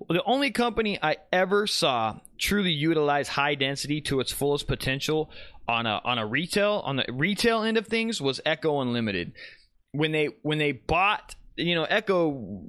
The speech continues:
they, they had their run, they became really big, they were on the top, and then, you know, like every clothing line, they fell off and people started thinking they were lame. But when they were becoming the, at the height of their whatever, when they were really pushing the envelope, they bought their own print,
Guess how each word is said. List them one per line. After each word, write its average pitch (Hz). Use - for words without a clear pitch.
they, 127
they 147
had 165
their 143
run, 165
they 139
became 151
really 143
big, 143
they 120
were 113
on 135
the 135
top, 131
and 127
then, 135
you 190
know, 123
like 120
every 123
clothing 117
line, 110
they 110
fell 113
off 107
and 101
people 110
started 104
thinking 98
they 98
were 92
lame. 104
But 107
when 160
they 165
were 160
becoming 180
the, 143
at 156
the 135
height 170
of 165
their 135
whatever, 143
when 117
they 120
were 117
really 139
pushing 139
the 127
envelope, 143
they 135
bought 147
their 147
own 123
print, 175